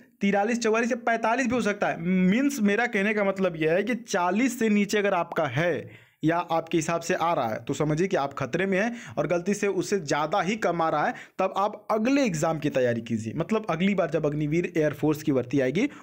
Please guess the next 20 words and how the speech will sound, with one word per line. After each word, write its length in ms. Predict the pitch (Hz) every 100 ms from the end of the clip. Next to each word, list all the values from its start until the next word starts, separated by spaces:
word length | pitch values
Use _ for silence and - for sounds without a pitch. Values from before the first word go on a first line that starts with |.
| -
उसकी 280 | 254 226 254
प्रिपरेशन 460 | - 156 151 139 147
कीजिए, 300 | 147 147 226
फिर 420 | 233 - - 214
सेकंड 360 | 208 190 180 175
के 140 | 180
बारे 220 | 165 143 151
में 260 | 240 202
भूल 200 | 135 160
जाइए। 300 | 143 120 117 110 -
देखिए, 200 | 165 214
अगर 120 | 226
चालीस 460 | 220 202 170 220 233
आ 120 | 190 190
रहा 120 | 190
है 100 | 208
एक्स 240 | 196 202 202
ग्रुप 240 | 202 214
के 140 | 208
लिए 240 | 185 190